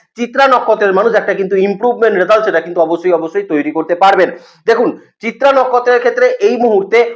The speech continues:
অন্য কারোর বশবর্তী হয়ে বা বিশেষ করে অন্য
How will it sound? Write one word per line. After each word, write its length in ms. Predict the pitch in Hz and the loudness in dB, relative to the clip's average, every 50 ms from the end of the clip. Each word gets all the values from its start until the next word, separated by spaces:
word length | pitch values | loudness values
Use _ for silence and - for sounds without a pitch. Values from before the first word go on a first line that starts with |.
| - _ - | -14 _ -2
অন্য 360 | 202 220 240 247 269 285 285 | 0 2 2 2 4 4 4
কারোর 340 | 269 262 262 277 277 269 190 | 4 4 4 4 4 4 2
বশবর্তী 580 | 190 208 208 - 277 254 247 262 262 - 254 233 | 0 -2 0 0 -2 -2 -2 -4 -4 -4 -4 0
হয়ে 180 | 220 208 185 170 | 2 2 2 2
বা 220 | - 226 226 226 208 165 - - - 185 - - | 4 4 4 6 6 4 2 -2 -8 -14 -16 -16
বিশেষ 220 | 208 208 262 - | -12 -10 -10 -6
করে 160 | - - 262 262 | -2 2 2 2
অন্য 340 | - - 202 208 226 247 | 2 0 -2 -2 0 2